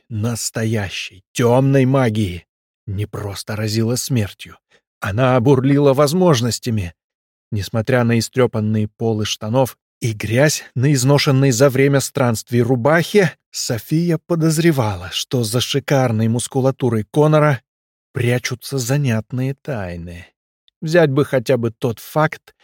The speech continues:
что он ловко распоряжался людьми, а это было не в характере плебеев. Парень определённо вызвал в ней любопытство. Вероятно, она могла бы воспользоваться этой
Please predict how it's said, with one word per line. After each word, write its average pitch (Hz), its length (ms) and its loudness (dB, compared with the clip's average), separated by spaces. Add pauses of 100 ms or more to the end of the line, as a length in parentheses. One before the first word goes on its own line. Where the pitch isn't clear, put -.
(160)
что - 300 -2
он 120 240 0
ловко 131 500 -2
распоряжался 135 720 -2
людьми, 160 460 2 (400)
а 101 160 -6
это 110 260 -4
было 135 320 2
не 135 180 2
в - 60 -8
характере 156 720 0
плебеев. 110 920 -2 (500)
Парень 113 460 -2
определённо 123 1000 -2
вызвал 131 540 -2
в 120 100 -4
ней 139 160 -2
любопытство. 143 1200 -8 (480)
Вероятно, 101 840 -4
она 117 380 2
могла 120 480 -2
бы 139 160 -6
воспользоваться 104 1040 -4
этой 104 460 -6